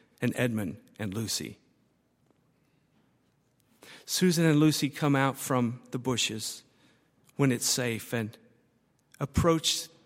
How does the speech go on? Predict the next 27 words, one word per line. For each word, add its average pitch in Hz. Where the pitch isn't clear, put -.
the 151
now 139
dead 131
body 113
of 117
this -
one 123
that -
they 147
have 151
come 160
to -
love, 104
this -
great 143
and 104
not 127
safe -
lion, 98
Aslan. -
They 156
wipe 151
the -
blood 135
off 120
of 120
him. 110